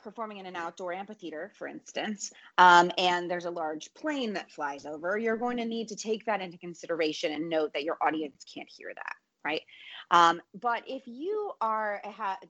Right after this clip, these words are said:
generally, if you're acting and, and an audience member, um, ends up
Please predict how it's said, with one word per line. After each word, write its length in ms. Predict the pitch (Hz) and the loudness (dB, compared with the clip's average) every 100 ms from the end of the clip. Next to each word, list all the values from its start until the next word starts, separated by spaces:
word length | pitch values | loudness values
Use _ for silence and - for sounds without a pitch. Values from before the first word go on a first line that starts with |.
| - | -10
generally, 420 | 226 269 180 165 | -10 -10 -12 -14
if 180 | 185 - | -14 -12
you're 220 | 170 170 | -12 -10
acting 520 | - 180 214 - 160 170 | -4 -4 -4 -8 -14 -12
and, 200 | 175 175 - | -14 -14 -10
and 80 | 170 | -8
an 120 | 156 | -6
audience 580 | - - - 180 180 - - | 2 4 4 -2 -6 -12 -14
member, 580 | 175 156 156 147 175 - _ _ _ _ | -6 -6 -4 -6 -8 -12 _ _ _ _
um, 400 | 185 165 160 160 - _ _ | -2 -2 -2 -6 -14 _ _
ends 220 | 185 185 | -8 -2
up 140 | 170 | -2